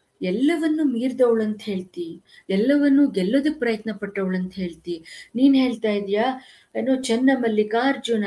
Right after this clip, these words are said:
ದೇವರ ಬೆಳಗನುಟ್ಟು ಲಜ್ಜೆಗೆಟ್ಟವಳಿಗೆ ಉಡುಗೆ ತೊಡುಗೆಯ ಹಂಗೆ ಕೋಮರುಳೆ' ಅಂತ ಹೇಳ್ದವಳಲ್ವಾ ನೀನು? ಮತ್ ಯಾಕೆ ನಿನ್ ದೇಹವನ್ನ ಮುಚ್ಕೊಂಡ್ ಬಂದಿದ್ಯಾ ಕೂದಲಿನಲ್ಲಿ?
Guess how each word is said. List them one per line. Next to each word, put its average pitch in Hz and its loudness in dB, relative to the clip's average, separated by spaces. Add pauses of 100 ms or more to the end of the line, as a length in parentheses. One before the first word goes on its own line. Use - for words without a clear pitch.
(140)
ದೇವರ 226 2
ಬೆಳಗನುಟ್ಟು 233 2
ಲಜ್ಜೆಗೆಟ್ಟವಳಿಗೆ 226 0
ಉಡುಗೆ 262 4
ತೊಡುಗೆಯ 247 2
ಹಂಗೆ 269 4
ಕೋಮರುಳೆ' 208 -2 (300)
ಅಂತ 208 -6
ಹೇಳ್ದವಳಲ್ವಾ 185 -2
ನೀನು? 175 -6 (360)
ಮತ್ 294 0
ಯಾಕೆ 294 0
ನಿನ್ 226 -4
ದೇಹವನ್ನ 196 0 (340)
ಮುಚ್ಕೊಂಡ್ 226 -4
ಬಂದಿದ್ಯಾ 175 -6
ಕೂದಲಿನಲ್ಲಿ? 170 -10